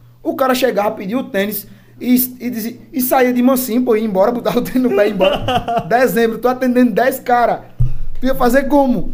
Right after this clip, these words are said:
Speaker 1: Tu ia correr atrás do cara como? E tu atendendo outra família. Se eu for embora, eu vou perder, eu acabar de tomar minha venda. Aí eu dizia, "Ninguém tá vendo mesmo." <laughs> O cara ia embora, pô, isso acontecia direto, dezembro.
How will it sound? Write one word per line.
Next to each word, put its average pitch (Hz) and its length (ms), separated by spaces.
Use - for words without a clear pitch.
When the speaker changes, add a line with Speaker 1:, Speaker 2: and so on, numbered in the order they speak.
Speaker 1:
Tu 254 80
ia 262 60
correr 254 200
atrás 269 200
do 262 60
cara 285 220
como? 247 340
E - 40
tu 247 100
atendendo 254 380
outra 254 160
família. 240 560
Se - 140
eu 226 60
for 240 220
embora, 220 260
eu 240 40
vou 240 120
perder, 220 260
eu 180 40
acabar 190 240
de 226 80
tomar 214 200
minha 220 180
venda. 156 300
Aí 151 80
eu 160 40
dizia, 156 220
"Ninguém 214 240
tá 220 200
vendo 214 300
mesmo." 226 480
<laughs> - 1200
O - 40
cara 311 180
ia 349 80
embora, 269 380
pô, 254 120
isso 214 160
acontecia 254 440
direto, 196 480
dezembro. 190 680